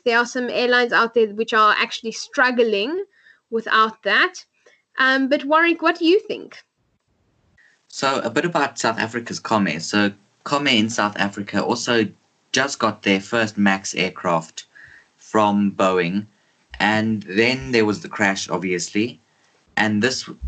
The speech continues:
Speaker 2: was a major blow for Comair because it was one of their more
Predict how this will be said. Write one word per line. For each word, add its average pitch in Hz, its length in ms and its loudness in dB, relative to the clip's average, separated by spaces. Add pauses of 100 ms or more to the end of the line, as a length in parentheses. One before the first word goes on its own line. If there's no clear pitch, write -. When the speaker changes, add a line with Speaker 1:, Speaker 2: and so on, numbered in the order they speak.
(160)
Speaker 2:
was 104 420 2
a 101 60 0
major 117 340 2
blow 92 380 0
for 87 400 0
Comair 92 460 -2
because 107 640 -4 (340)
it 101 140 -4
was 110 140 2
one 120 140 2
of 117 100 -2
their 110 120 2
more 98 340 0